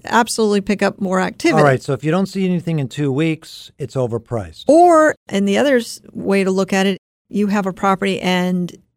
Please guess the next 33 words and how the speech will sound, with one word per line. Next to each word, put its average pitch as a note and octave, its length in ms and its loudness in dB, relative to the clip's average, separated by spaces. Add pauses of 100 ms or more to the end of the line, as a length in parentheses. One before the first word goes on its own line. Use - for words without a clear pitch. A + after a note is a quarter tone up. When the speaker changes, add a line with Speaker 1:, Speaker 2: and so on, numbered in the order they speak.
(160)
Speaker 1:
you G3 120 0
have F3 200 0
ten F3+ 220 -2
showings G3 680 0
Speaker 2:
Uh-huh. G2 280 -10 (360)
Speaker 1:
and F#3 140 2
no F3 160 2
offer. F#3+ 520 2
Speaker 2:
Mm-hmm. G#2 360 -8 (100)
Speaker 1:
That's - 220 -4
another F#3+ 280 2
indication F3+ 580 -4
that E3+ 320 -6 (320)
Speaker 2:
It's - 140 -20
overpriced. E2+ 280 -18
Speaker 1:
you're F#3 160 2
overpriced. - 680 -4
Speaker 2:
All G#3+ 80 0
right, F3+ 180 4
so F#3+ 400 0
that's, G#3+ 280 -2 (180)
you G3 120 -4
know, F#3 100 0
fascinating. D#3+ 840 -2
But D#3+ 200 -4
remember, A#3 400 -2
you, F3 260 -8
months D3+ 380 -4
ago, C#3 240 -2
we C3+ 140 0
were B2 100 -4
talking C3 320 -6
about A#2+ 300 -4